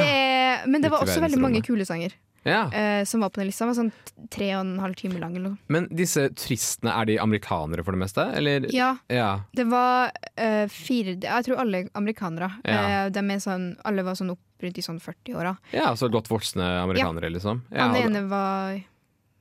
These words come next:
Speaker 2: Ja, og, og vanlige folk, liksom.
Speaker 1: Ja,
Speaker 2: Ja.
Speaker 1: eh, det var, eller det var veldig sånn, jeg tror du måtte betale ganske mye for å bli
Speaker 2: Du
Speaker 1: med.
Speaker 2: måtte det, for det var det jeg
Speaker 1: Ja.
Speaker 2: lurte på, liksom. Var det
Speaker 1: <laughs>
Speaker 2: noe de fikk, eller var det noe de måtte betale for? Ja, de måtte,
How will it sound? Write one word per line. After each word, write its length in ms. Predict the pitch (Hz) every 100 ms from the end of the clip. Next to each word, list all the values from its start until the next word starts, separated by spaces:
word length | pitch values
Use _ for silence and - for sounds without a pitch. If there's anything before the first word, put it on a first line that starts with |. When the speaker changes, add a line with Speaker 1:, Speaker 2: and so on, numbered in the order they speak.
| _
Speaker 2:
Ja, 160 | 110 95
og, 140 | - -
og 120 | 113 113
vanlige 420 | 113 92 87 90
folk, 200 | 101 127
liksom. 280 | 147 120 98 - -
Speaker 1:
Ja, 160 | 277 277 -
Speaker 2:
Ja. 60 |
Speaker 1:
eh, 220 | 254 254
det 120 | 247 247
var, 220 | 262 269 262 254 -
eller 140 | 254
det 100 | 254 254
var 120 | 254
veldig 180 | 262 208
sånn, 260 | 208 190 - - - -
jeg 80 | 220
tror 140 | 226
du 60 | 233
måtte 180 | 247 226
betale 380 | 208 - 170 175
ganske 240 | 185 -
mye 160 | 185 175
for 120 | -
å 60 | 190
bli 140 | 190 135
Speaker 2:
Du 60 |
Speaker 1:
med. 120 | 147
Speaker 2:
måtte 180 | 147 -
det, 140 | 101 123
for 60 |
det 80 | 139
var 40 | 147
det 80 | 160
jeg 20 |
Speaker 1:
Ja. 80 | 156
Speaker 2:
lurte 180 | 117
på, 140 | - 98
liksom. 260 | 98 131
Var 160 | 127 113
det 100 | 117
Speaker 1:
<laughs> 60 | 120
Speaker 2:
noe 140 | 107
de 160 | 98 107
fikk, 680 | 101 - - - 127 - -
eller 160 | 110 107
var 180 | 107
det 40 | 101
noe 300 | 104 95 92
de 80 | 98
måtte 100 | 101
betale 240 | 90 85
for? 100 | 95
Ja, 120 | 85
de 80 | 98
måtte, 240 | 104 98